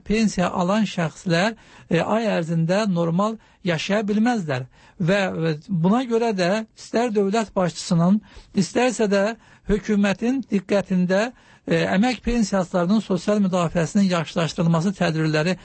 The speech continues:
həmişə durub və o məsələ bu gün də aktualdır. E, növbəti ildə inşallah əmək pensiyalarının artırılması yenə də gözlənilir. Bəli,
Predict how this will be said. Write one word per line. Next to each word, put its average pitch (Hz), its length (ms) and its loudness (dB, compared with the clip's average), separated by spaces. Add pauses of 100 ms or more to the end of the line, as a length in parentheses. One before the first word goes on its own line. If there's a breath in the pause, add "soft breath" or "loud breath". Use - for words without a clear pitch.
(200 loud breath)
həmişə 196 360 0
durub 196 300 0 (280 loud breath)
və 196 120 4
o 233 160 0
məsələ 226 400 -2
bu 269 100 -2
gün 220 180 4
də 180 140 -2
aktualdır. 139 520 -2 (360 loud breath)
E, 165 300 2
növbəti 233 600 0
ildə 220 280 -2
inşallah 180 640 0 (360 soft breath)
əmək 226 280 0
pensiyalarının 208 840 0 (240 soft breath)
artırılması 190 680 -2
yenə 233 240 2
də 240 140 2
gözlənilir. 170 600 0 (380 soft breath)
Bəli, 208 400 0